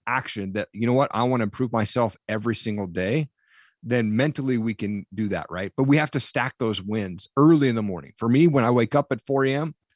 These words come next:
I, if I open my eyes, there's win number one. I jump out of bed, make the bed. There's two wins in fifteen seconds. That helps set that tone for the day if I can mentally acknowledge that I just got two wins in fifteen seconds.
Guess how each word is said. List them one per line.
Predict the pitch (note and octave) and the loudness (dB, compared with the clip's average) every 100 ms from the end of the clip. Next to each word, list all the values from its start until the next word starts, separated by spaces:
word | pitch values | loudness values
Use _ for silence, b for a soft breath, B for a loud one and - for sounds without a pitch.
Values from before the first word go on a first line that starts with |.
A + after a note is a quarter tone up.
| _ _ _ _ - | _ _ _ _ -14
I, | F#2 | -10
if | D2+ A#2 | -6 -2
I | |
open | A#2+ C3 B2+ | 0 0 -2
my | |
eyes, | A2+ C3 B2+ | -2 -2 -2
there's | A#2+ G#2 | -6 -4
win | A2+ A#2+ | -2 0
number | A2+ A2 | 0 -2
one. | A#2 A#2+ E2 | -2 -4 -4
I | |
jump | G2+ A#2 A2 | -4 -4 -2
out | |
of | A2 | -2
bed, | G2+ A#2+ A#2+ _ - | -2 -4 -6 _ -8
make | G#2+ - | -8 -6
the | |
bed. | A2+ C3+ F#2 | -4 -4 -4
There's | G2+ | -12
two | - C3+ | -8 -4
wins | B2 B2 G#2+ | -2 -2 -4
in | G2+ | -4
fifteen | - C#3 - G#2 | -4 -4 -2 -2
seconds. | - A2+ - D#2+ - _ _ | -2 -6 -6 -14 -16 _ _
That | B2 B2 | -4 0
helps | E3 E3+ - | 2 2 -2
set | - C#3 - | -4 -4 -4
that | - - | -6 -4
tone | B2+ C#3+ C#3+ B2+ - b b - | 0 2 2 0 -6 b b -6
for | |
the | A2+ | -2
day | A2 C#3 C3+ | 0 2 2
if | A#2 | 0
I | |
can | A#2 A#2 | -4 -4
mentally | A2+ C#3 C#3 C#3 B2+ - | -2 -4 -4 -4 -4 -4
acknowledge | A2 A2 A#2 C3 B2+ G#2 | -6 -2 0 2 0 -2
that | G#2+ | -6
I | A2 | -6
just | B2 A2+ | -6 -8
got | A2+ G2 | -8 -8
two | - B2+ | -2 0
wins | A#2 A#2+ A2+ | 2 0 0
in | G2+ | -4
fifteen | A2 G2+ - G#2 | -6 -6 -4 -6
seconds. | - F#2 - - - | -4 -8 -8 -20 -20